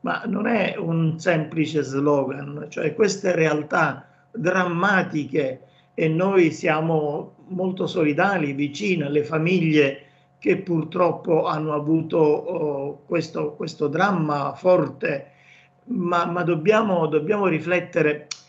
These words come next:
Il, il problema è ancora una volta che probabilmente, eh,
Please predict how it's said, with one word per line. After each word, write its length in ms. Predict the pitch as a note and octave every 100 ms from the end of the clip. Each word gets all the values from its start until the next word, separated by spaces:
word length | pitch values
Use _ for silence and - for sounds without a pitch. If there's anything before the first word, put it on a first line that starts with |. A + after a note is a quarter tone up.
| _ _
Il, 480 | F#3+ F#3 F3+ F3+ G#3+
il 140 | F#3+ D#3+
problema 880 | F#3 E3+ G3 B3 A3 F#3 E3+ -
è 420 | - G#3 F#3 E3+ -
ancora 640 | E3 E3 D#3+ G3+ A3 F3+
una 200 | E3+ D#3+
volta 580 | E3+ G#3 G3+ F#3+ G3+ E3
che 320 | - F3 - -
probabilmente, 1600 | F#3 A3 G3 F#3 E3+ E3+ E3+ E3+ F#3 G3 G3 F#3+ G3+ G3+ G3+ - _ _ _ _ _ _ _
eh, 1000 | - F#3 F3 E3+ E3 D#3+ D#3 D#3 - -